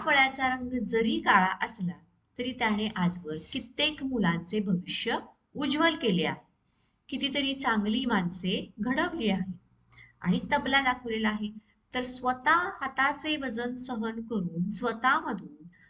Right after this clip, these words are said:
सुंदर नाद निर्माण करून सर्वांना संगीताचा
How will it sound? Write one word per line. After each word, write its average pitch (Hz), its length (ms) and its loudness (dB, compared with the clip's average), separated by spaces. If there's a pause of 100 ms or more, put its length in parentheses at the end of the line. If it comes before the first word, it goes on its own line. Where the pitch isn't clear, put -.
(100)
सुंदर 294 680 2
नाद 214 360 2
निर्माण 214 500 4
करून - 520 -6
सर्वांना 240 840 0 (380)
संगीताचा 220 720 -2